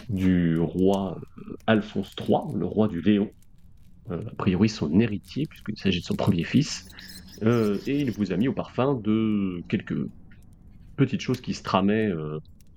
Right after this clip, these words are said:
dans le, dans les Picos de Europa, comme on les appelle, dans les montagnes un peu plus au sud de la capitale. En l'occurrence,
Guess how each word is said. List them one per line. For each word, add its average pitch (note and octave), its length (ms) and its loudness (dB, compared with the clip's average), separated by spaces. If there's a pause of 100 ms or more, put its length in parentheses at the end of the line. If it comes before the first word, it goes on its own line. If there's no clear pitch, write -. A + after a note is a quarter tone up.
(260)
dans F#2+ 180 2
le, F2 260 2
dans F2 120 0
les D#2+ 80 0
Picos B2+ 400 0
de G2 100 0
Europa, E2+ 440 0
comme F2 180 -2
on E2 60 2
les D#2+ 120 0
appelle, B2+ 240 2
dans G#2 100 0
les D#2+ 100 0
montagnes A2+ 500 2
un E2 60 -4
peu F2+ 120 -6
plus A2+ 180 -6
au F2+ 100 -2
sud G#2+ 360 -2 (180)
de - 80 4
la F2 120 2
capitale. - 520 -2 (1600)
En D#3+ 60 6
l'occurrence, A#2+ 680 -2